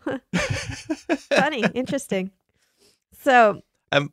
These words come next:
Speaker 2: I'm also realizing I set us up for a dog eating spaghetti, which is pure Lady and the Tramp stuff.
Speaker 1: Yeah,
Speaker 2: So,
Speaker 1: yeah, Lady and
Speaker 2: cartoons,
Speaker 1: the
Speaker 2: once
Speaker 1: Tramp.
Speaker 2: again,
Speaker 1: Yeah.
Speaker 2: teaching us all. <laughs>
Speaker 1: Tramp imagining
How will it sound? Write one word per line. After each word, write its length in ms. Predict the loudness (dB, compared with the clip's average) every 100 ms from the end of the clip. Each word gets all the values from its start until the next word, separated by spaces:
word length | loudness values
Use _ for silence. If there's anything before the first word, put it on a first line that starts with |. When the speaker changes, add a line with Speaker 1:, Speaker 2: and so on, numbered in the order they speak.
| -4
Speaker 2:
I'm 140 | 0
also 200 | 0 0
realizing 440 | 0 6 6 6 4
I 80 |
set 220 | 4 6 6
us 160 | 6
up 180 | 4 2
for 280 | 0 0 2
a 100 | 2
dog 300 | 6 6 6
eating 220 | 4 2 0
spaghetti, 520 | -2 0 0 2 0
which 220 | -2 -2
is 100 | -4
pure 340 | -2 2 2 4
Lady 260 | 2 4
and 80 | 2
the 40 | 2
Tramp 320 | 2 0 0
stuff. 280 | 0 0 -2 2
Speaker 1:
Yeah, 360 | 6 6 6 4
Speaker 2:
So, 40 |
Speaker 1:
yeah, 220 | 4 4 4
Lady 40 |
and 120 | 4
Speaker 2:
cartoons, 260 | 6 4 4
Speaker 1:
the 60 | 2
Speaker 2:
once 160 | 2
Speaker 1:
Tramp. 100 | 4 4
Speaker 2:
again, 380 | 4 4 -2 -8 _ _
Speaker 1:
Yeah. 200 | -2 0 2
Speaker 2:
teaching 300 | 0 0 0
us 120 | 2
all. 300 | 2 2 0 -2 0
<laughs> 1400 | 0 -2 -10 -10 -4 -4 -2 -4 -4 _ _ _ _
Speaker 1:
Tramp 380 | -2 2 4 2
imagining 800 | 0 0 0 0 0 -2 -2 -6